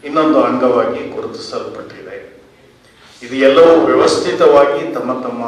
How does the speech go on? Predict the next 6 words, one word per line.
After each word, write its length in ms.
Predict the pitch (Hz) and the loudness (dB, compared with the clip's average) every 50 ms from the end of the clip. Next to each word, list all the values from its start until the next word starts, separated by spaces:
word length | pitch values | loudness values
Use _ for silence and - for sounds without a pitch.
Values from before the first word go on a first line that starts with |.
| 110 - - - - - - - _ _ _ _ _ - | -8 -10 -10 -12 -16 -20 -20 -20 _ _ _ _ _ -12
ಜವಾಬ್ದಾರಿಗಳನ್ನ 880 | - 123 123 - - - 147 147 143 143 143 135 123 120 120 120 120 | -8 -4 -4 -2 0 2 2 2 4 2 2 2 2 0 0 -2 -4
ಮಾಡಿದಾಗ 560 | 117 117 117 107 107 107 107 107 107 107 107 - 139 190 - - - - - _ _ _ | -6 -8 -8 -8 -8 -8 -8 -8 -10 -10 -10 -10 -12 -14 -16 -18 -20 -20 -20 _ _ _
ಪ್ರಜಾಪ್ರಭುತ್ವ 920 | - 110 110 - - 156 160 156 - - - 110 - - - 101 101 98 98 98 | -18 -12 -2 2 2 4 4 2 0 -4 -6 -6 -8 -12 -12 -12 -10 -10 -10 -8
ವ್ಯವಸ್ಥೆಯಲ್ಲಿ 680 | 98 107 127 135 135 135 139 - 110 104 104 101 107 - | -8 -6 -4 -4 -4 -6 -6 -10 -12 -12 -12 -12 -10 -10
ಆಡಳಿತ 540 | 107 104 104 110 123 127 127 127 127 127 123 | -8 -8 -8 -6 -4 -4 -4 -4 -4 -6 -8
ಆಗ್ತದೆ, 680 | 101 - - - - - 143 - 135 - - - - | -8 -10 -10 -12 -14 -14 -14 -12 -12 -12 -14 -14 -20